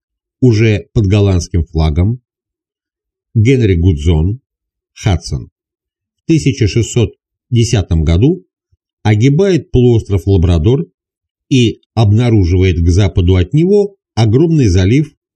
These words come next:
названный Гудзоновым. В начале семнадцатого века французы возобновляют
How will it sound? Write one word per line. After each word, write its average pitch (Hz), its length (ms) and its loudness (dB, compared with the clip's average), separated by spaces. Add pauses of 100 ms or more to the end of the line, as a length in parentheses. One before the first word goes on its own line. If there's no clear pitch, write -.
названный 113 640 2
Гудзоновым. 90 720 0 (2250)
В 104 120 0
начале 170 640 0
семнадцатого 107 800 0
века 87 460 -2 (500)
французы 110 580 0
возобновляют 104 800 0